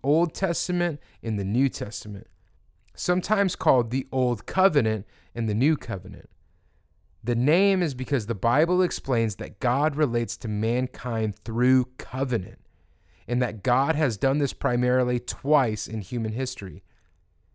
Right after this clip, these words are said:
A covenant is a special type of relationship that is both deeply personal and legal or judicial. A marriage is our best example of a covenant. In fact,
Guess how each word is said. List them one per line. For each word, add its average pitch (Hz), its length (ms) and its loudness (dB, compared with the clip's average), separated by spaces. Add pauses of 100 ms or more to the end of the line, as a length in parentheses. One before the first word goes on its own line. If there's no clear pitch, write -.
(340)
A 120 80 -6
covenant 196 540 4
is 117 100 0
a 120 80 -2
special - 540 -2
type - 340 -4
of 127 140 -6
relationship 117 760 -2 (300)
that 127 100 2
is 113 120 0
both 107 340 0
deeply 165 400 0
personal 135 720 -2 (100)
and 147 400 2
legal 135 400 0
or 110 160 -2
judicial. 107 640 -6 (720)
A 127 100 2
marriage 151 480 4
is 131 160 -4
our 117 140 2
best 123 480 -4
example 117 720 -4
of 107 180 -4
a 107 80 -2
covenant. 101 460 -4 (680)
In 113 140 -4
fact, 139 460 0